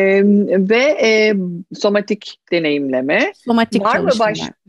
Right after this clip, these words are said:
Speaker 1: somatik
Speaker 2: Evet,
Speaker 1: çalışmalar?
Speaker 2: şöyle.
Speaker 1: Bunlardan farklı olan alanlar var mı?
Speaker 2: Evet. Şöyle, aslında aile dizimi de bir somatik psikoloji alanına giriyor. Ben somatik, e, eğitimimi alırken doktor Ariel Schwartz'tan almıştım.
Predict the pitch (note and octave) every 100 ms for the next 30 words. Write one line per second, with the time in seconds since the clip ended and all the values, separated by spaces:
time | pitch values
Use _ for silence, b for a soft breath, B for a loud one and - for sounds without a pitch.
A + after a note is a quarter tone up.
0 | - G3 G3+ G#3 G#3 F3 F3 - F#3 A#3+
1 | C4 A#3+ A3 A3+ A#3 B3+ B3+ B3 _ A3
2 | G#3 A3+ A3 - F#3+ F#3 F3+ F3+ F3+ F3+
3 | F3+ F#3+ A4 G4 A3 - _ _ - A3+
4 | G3 F3 _ B B - D#4 E4+ D#4 A3+
5 | - D4+ C4 C4 C#4+ C#4 C#4+ D#4 D#4 C4
6 | - B3 A3 G#3+ B3 _ - A3+ - B3
7 | C4 C4 A#3+ G#3+ G3 F#3 F3+ F3+ F3+ D4+
8 | C4+ A#3 A#3+ A3 B3+ A#3+ A#3+ B3 _ A#3
9 | A3+ A3 A#3 A3+ B3 A#3+ A#3 C4 D4 A#3+
10 | A3+ A3+ A3+ B3+ A3+ A3+ A#3+ A3+ A#3 -
11 | A#3 A3 - B3 A3+ G3 F#3 F#3+ -